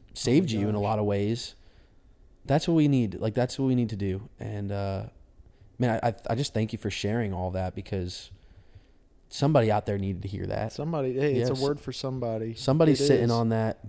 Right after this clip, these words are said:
Speaker 1: meta-,
Speaker 2: Yep.
Speaker 1: physically or metaphorical
Speaker 2: Whatever
Speaker 1: ledge.
Speaker 2: maybe, yeah.
Speaker 1: And,
Speaker 2: And, and yeah, that's a great point to make, 'cause it can de-, it, you don't physically have to be there
Speaker 1: Yeah.
Speaker 2: to be there. It can be a, any other kind of ledge
Speaker 1: Yeah.
Speaker 2: that you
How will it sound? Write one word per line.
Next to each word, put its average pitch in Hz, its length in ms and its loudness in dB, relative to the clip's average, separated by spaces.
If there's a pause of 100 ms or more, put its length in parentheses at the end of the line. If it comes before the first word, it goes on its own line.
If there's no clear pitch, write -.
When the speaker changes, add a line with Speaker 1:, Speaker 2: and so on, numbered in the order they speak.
(100)
Speaker 1:
meta-, 123 280 2
Speaker 2:
Yep. 160 100 -6 (320)
Speaker 1:
physically 156 540 8
or 127 140 6
metaphorical 117 1120 2 (800)
Speaker 2:
Whatever 120 300 -2
Speaker 1:
ledge. 117 400 2
Speaker 2:
maybe, 113 120 -8 (100)
yeah. 117 200 -8 (680)
Speaker 1:
And, - 100 -8 (100)
Speaker 2:
And, 139 160 4
and 151 100 0
yeah, 160 260 4
that's 151 240 2
a 143 40 -2
great 143 300 2
point 143 240 -6
to - 80 -8
make, 135 220 -4
'cause 131 180 -4
it 139 140 0
can 139 160 -4
de-, 135 240 2
it, 143 200 -4
you 147 80 -8
don't 180 240 0
physically 135 380 -2
have 123 160 -4
to 117 80 -6
be 120 220 -8
there 110 380 -8
Speaker 1:
Yeah. 113 200 -2
Speaker 2:
to 165 140 0
be 143 160 0
there. 82 280 -6 (540)
It 160 80 0
can 208 160 -4
be 196 140 -2
a, 170 120 -2 (400)
any 139 200 -4
other 143 160 -2
kind 139 300 -6
of 117 140 -8
ledge 117 480 -6 (260)
Speaker 1:
Yeah. 107 180 0
Speaker 2:
that 156 80 -4
you 117 240 -8